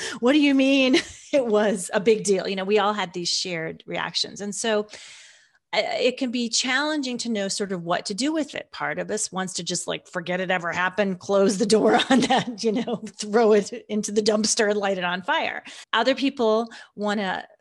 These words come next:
focus on it completely and say, "No, we have to learn from this. And what did we do wrong? And who do we blame? And how do we, you know,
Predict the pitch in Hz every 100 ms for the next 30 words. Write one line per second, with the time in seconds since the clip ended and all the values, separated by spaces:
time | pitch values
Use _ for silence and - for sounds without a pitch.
0 | _ _ - 220 240 247 202 175 170 170
1 | - - 185 269 277 - 202 180 160 196
2 | 226 302 269 262 240 233 214 226 262 262
3 | 247 196 175 170 170 180 254 240 214 208
4 | 202 180 190 196 185 170 156 160 143 -
5 | - - 262 294 262 202 208 226 233 202
6 | 185 190 175 - 175 226 269 262 240 233
7 | - 214 196 180